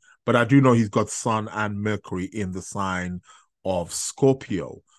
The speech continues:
So let's watch this space in regard what comes up to that. So yeah,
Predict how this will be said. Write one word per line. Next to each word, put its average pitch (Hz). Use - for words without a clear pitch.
So 123
let's 147
watch 127
this 107
space -
in 110
regard 107
what 110
comes 104
up 92
to 101
that. 120
So 98
yeah, 117